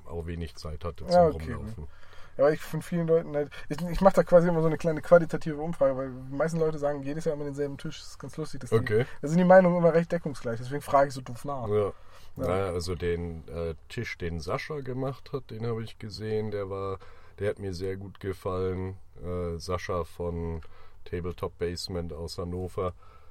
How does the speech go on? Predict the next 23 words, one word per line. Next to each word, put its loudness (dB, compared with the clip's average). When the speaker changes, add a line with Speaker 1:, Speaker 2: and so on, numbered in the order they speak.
Speaker 1:
äh, -10
hat -2
da -2
einen -4
schönen -6
Tisch -8
gezaubert -8
zum -8
Beispiel. -6
Äh, -8
aber -2
das -2
ist -8
jetzt -4
auch, -2
weil -2
mir -2
der, -4
weil -6
ich -10
den -6
Sascha -2
kenne, -4